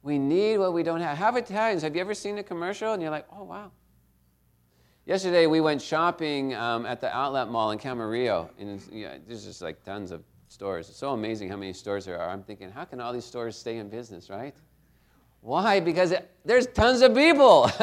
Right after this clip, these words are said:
<laughs> in these shops, and you walk in these shops, and, and there's all these things, and you're like,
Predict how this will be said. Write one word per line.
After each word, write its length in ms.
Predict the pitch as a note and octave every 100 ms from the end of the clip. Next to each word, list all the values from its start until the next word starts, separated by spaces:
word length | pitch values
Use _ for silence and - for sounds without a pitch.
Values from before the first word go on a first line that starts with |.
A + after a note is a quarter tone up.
| G3 G3 - D3+
<laughs> 540 | - - _ - - -
in 180 | A#3+ B3+
these 180 | B3
shops, 300 | A#3 C4 C4
and 100 | G#3
you 120 | G3+ G3
walk 280 | A3 A#3+
in 120 | A3+ G#3
these 180 | G3
shops, 500 | G#3 E3+ G3 F3 -
and, 300 | E3+ E3 D3+ - _ _ _ -
and 100 | C#3+
there's 140 | D#3
all 280 | D#3+ E3 F3
these 200 | F3 E3
things, 260 | E3+ E3+ D3
and 60 |
you're 80 | D3
like, 240 | C#3+ C#3+